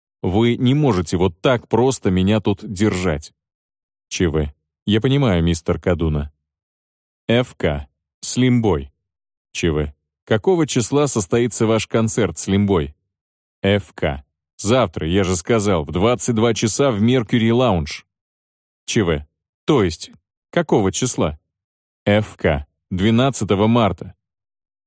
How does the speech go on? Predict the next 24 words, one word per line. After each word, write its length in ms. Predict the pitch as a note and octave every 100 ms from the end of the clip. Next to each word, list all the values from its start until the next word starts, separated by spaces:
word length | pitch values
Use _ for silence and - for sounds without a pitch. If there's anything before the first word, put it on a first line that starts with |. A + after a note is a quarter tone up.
| _
Ч 200 | - F#2
В. 220 | D#2+ D2+ - _ _ _ _ -
Я 420 | F2 F2+ G2 G2
сейчас 400 | - G#2 A2+ G2
дам 280 | G2 A2+ G#2+
вам 180 | G#2
послушать 540 | G#2 G#2+ D3+ D#3+ C3 -
одну 340 | C3 B2 D3
песню. 520 | C#3 A2+ F2 - A2 - _ _ _ _ -
Ябба 400 | G#2 C#3+ C#3 C3+
Girls. 600 | B2+ A2 E2+ D2+ - - _ _ _ _ _ -
Наденьте 420 | C#3 D#3 F#3+ G#2+
наушники, 520 | G#2 B2 A2 F2+ D#2+
пожалуйста. 600 | E2+ E2 E2 C2+ - C2+ - _ _ _ _ _ _ _ _ _ _ _ -
Беседа 440 | G#2 - G2 F2+
прервана 580 | F#2+ G#2 A#2+ C3+ C#3 B2+ -
двадцать 480 | G2 B2 B2+ A#2+ -
пятого 380 | B2 A2 G#2+
июня 480 | A2+ A2+ G2 B2 C#3
две 200 | A#2+ A2
тысячи 440 | F#2 C3 - C3 B2+
двадцать 500 | G#2 G2+ G#2 A2+ -
первого 420 | G#2+ G2 G2 F#2+
года 420 | D#2+ F2 D2+ C#2